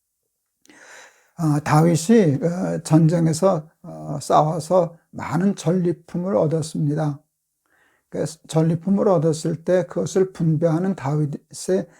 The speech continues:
모습이 보통 우리와 좀 다릅니다. 어, 지난 시간에도 얘기를 했지만 그 다윗의 군사는 육백 명이었는데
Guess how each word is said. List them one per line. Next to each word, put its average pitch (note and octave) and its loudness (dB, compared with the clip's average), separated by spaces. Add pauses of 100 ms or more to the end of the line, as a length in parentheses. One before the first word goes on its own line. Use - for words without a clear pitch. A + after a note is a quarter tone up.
(180)
모습이 F3 2
보통 E3+ -4
우리와 E3+ 0
좀 E3+ -6
다릅니다. C#3+ -6 (840)
어, D#3+ -4
지난 F3+ 2
시간에도 G3+ 2
얘기를 F3+ 4
했지만 D#3 2 (500)
그 E3 -4
다윗의 E3+ 2
군사는 F3 0
육백 D#3+ 0
명이었는데 D3+ 0